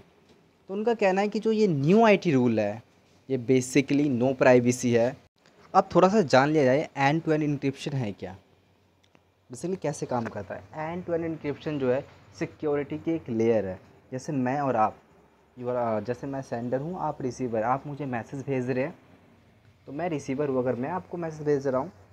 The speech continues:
तो मैं सेंडर हूँ, वहाँ पे आप रिसीवर हुए। तो मेरे और आपके बीच का जो मैसेज, मैंने कहा, "Hi, just you said hi, reply दे", इस बीच में हम, मेरे और आपके मैसेज को कोई पढ़ नहीं सकता।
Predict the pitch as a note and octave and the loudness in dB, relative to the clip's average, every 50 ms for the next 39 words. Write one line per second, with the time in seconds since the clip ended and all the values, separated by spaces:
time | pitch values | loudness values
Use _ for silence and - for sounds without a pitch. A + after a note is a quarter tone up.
0 | _ _ _ _ _ _ - C#3+ C#3+ E3 F3+ F3 - C3+ B2+ B2+ B2 C3 C3+ D#3 | _ _ _ _ _ _ -12 -8 -6 -6 -4 -2 0 0 0 0 0 -2 -2 -4
1 | F3 E3 D3 C#3+ C#3+ - E3 - E3+ E3+ - - D3 C3+ C3+ B2 A#2+ A2+ G#2 G2 | -4 -6 -6 -6 -6 -6 -4 -4 -4 -2 -2 -2 -2 -2 0 2 2 0 0 -2
2 | F#2+ F2+ G2 - - - _ - - - - _ _ _ F#3+ F3+ D3 C3 C3+ D3 | -6 -8 -12 -16 -20 -20 _ -20 -20 -20 -20 _ _ _ -10 -6 -4 -4 -2 -2
3 | D#3 E3 F#3+ G3+ F#3 - D3 C#3+ C#3+ - - D#3 D3 C#3+ C#3 - - C#3+ C#3 C#3 | -2 0 0 0 2 2 2 2 0 -2 -4 -6 -4 -6 -4 -4 -4 -2 -2 -2
4 | B2+ A#2+ - - C3+ C#3+ D3 - E3 C#3+ - - F3+ F3+ D#3 A2 F#2 G2+ - _ | -4 -4 -6 -8 -10 -10 -8 -10 -10 -8 -2 2 2 2 2 0 -2 -8 -14 _
5 | - A#2+ B2 - C#3 C3 - - C#3+ C#3+ C3+ B2 E3 D#3+ C#3+ - - - - _ | -16 -12 -8 -8 -8 -6 -4 -4 -4 -4 -2 0 2 2 2 2 -2 -8 -20 _
6 | _ _ _ _ _ _ _ _ _ _ _ - C3 B2+ C#3 D3+ D3 C#3+ D3+ E3+ | _ _ _ _ _ _ _ _ _ _ _ -18 -16 -8 -4 -2 -2 -2 -2 -2
7 | F3+ E3+ D3+ C#3+ E3 F3+ E3+ - F3 F#3+ G3+ G3 F3+ - D3+ C#3 C3+ C3 - - | -4 -4 -4 -4 -4 -4 -4 -6 -8 -8 -8 -10 -8 -6 -6 -6 -6 -6 -6 -4
8 | C3+ D3+ E3+ F#3 A3 A3+ G#3+ G3 F#3+ - - G3+ F#3 F3+ F3 F3 G3+ - G3+ G3 | -2 -2 0 0 0 0 0 0 -2 -4 -6 -8 -8 -8 -8 -8 -6 -6 -4 -2
9 | - G#3 G#3 G3+ - C#3+ C#3+ D3+ F3 F#3+ F#3+ F3+ - C3 - - - G2+ F#2+ - | 0 -2 -2 0 2 4 4 4 2 0 -4 -4 -6 -6 -6 -6 -6 -6 -6 -8